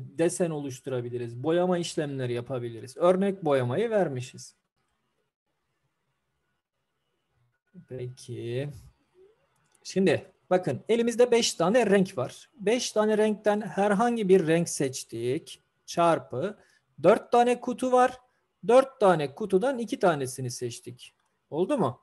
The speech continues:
Sonra elimizde beş renk değil de artık dört tane renk kaldı. Dört renkten bir tane seçtik.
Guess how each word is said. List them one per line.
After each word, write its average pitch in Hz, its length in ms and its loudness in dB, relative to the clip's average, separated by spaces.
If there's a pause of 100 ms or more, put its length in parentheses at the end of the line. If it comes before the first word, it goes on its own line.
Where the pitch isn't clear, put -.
(540)
Sonra 254 260 6
elimizde 240 680 -2
beş 254 300 2
renk 233 260 -2
değil 262 200 0
de 202 40 6
artık 180 440 2
dört 269 260 6
tane 156 260 2
renk 123 240 -2
kaldı. 120 380 -6 (100)
Dört 202 280 2
renkten 214 480 -2
bir 131 120 -10
tane 190 300 -4
seçtik. 254 800 -6